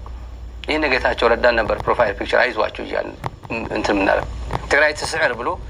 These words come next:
ፌስቡክ ከለጠፈ እሷ ሼር እናደርግ ነበር። በቃ አምነነው ነዋ።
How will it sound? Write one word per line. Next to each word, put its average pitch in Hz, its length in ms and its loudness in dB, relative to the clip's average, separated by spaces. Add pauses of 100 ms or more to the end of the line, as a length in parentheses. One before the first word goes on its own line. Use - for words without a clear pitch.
(800)
ፌስቡክ 151 320 0
ከለጠፈ 147 380 4 (180)
እሷ - 140 -6 (100)
ሼር 147 200 2
እናደርግ 113 260 2
ነበር። - 220 -6 (1400)
በቃ 123 200 6 (640)
አምነነው 185 440 2
ነዋ። 190 140 2